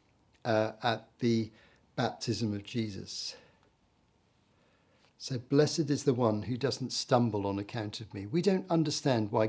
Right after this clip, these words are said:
God does things in the way he does.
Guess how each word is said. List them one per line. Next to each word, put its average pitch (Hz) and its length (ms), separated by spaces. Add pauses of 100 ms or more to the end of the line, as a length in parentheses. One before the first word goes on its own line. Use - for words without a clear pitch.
(120)
God 143 280 (160)
does 135 320
things 117 400
in 123 200
the 107 100
way 123 300
he 127 160
does. 98 540